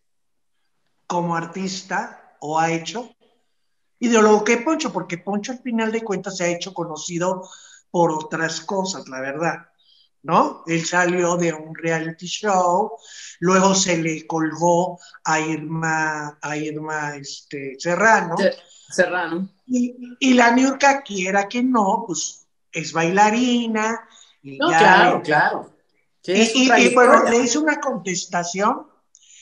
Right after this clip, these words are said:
Speaker 1: macabra, cabrona, morrocotuda, que qué barbaridad. Yo creo que, de veras, de Nigris no va a poder responderle, porque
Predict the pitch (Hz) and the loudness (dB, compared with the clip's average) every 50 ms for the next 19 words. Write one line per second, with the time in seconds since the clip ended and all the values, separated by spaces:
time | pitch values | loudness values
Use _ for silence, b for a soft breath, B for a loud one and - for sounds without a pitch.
0 | b b b b b b b _ - 185 196 202 208 214 220 220 220 220 214 247 | b b b b b b b _ -6 -4 0 2 4 4 4 4 4 2 2 4
1 | 247 254 262 262 277 277 294 294 285 285 190 190 190 185 196 202 220 233 247 262 | 6 6 6 6 6 6 6 6 4 2 2 2 2 2 2 2 4 4 4 4
2 | 277 294 302 330 349 339 - - _ _ _ _ _ _ _ _ _ _ _ _ | 4 2 0 0 0 -2 -6 -12 _ _ _ _ _ _ _ _ _ _ _ _
3 | - 190 220 226 220 214 214 214 220 214 214 214 220 202 202 208 247 269 285 294 | 0 4 6 6 8 8 6 6 6 6 6 4 2 2 2 0 -2 -2 2 4
4 | 302 311 320 311 311 - 214 190 190 - 214 220 220 226 220 208 190 185 175 175 | 6 6 6 4 2 -2 -4 -4 -2 0 2 4 6 6 6 4 4 2 2 0
5 | 175 180 185 185 - _ _ _ _ - 202 185 175 233 240 233 277 277 262 269 | -2 -2 -4 -4 -8 _ _ _ _ -16 -8 -2 0 0 2 2 2 0 0 2
6 | 254 214 190 175 202 B B B B B B B B - 170 208 214 220 240 254 | 2 0 0 0 -4 B B B B B B B B 0 2 4 6 6 6 6
7 | 285 311 302 - - - - _ _ _ - 175 196 202 202 220 240 226 262 262 | 6 4 2 0 -4 -8 -10 _ _ _ -8 -4 -2 -2 0 0 -2 -4 -4 -4
8 | 247 214 233 214 208 208 208 208 208 202 185 180 180 180 180 180 175 170 - - | -4 -4 -2 0 2 2 0 0 -2 -4 -4 -4 -4 -4 -6 -8 -10 -12 -14 -14
9 | 160 147 151 151 156 151 147 - 143 - - 151 151 _ - 180 165 156 165 | -14 -14 -12 -12 -12 -12 -14 -16 -18 -18 -16 -18 -16 _ -8 -6 -6 -6 -8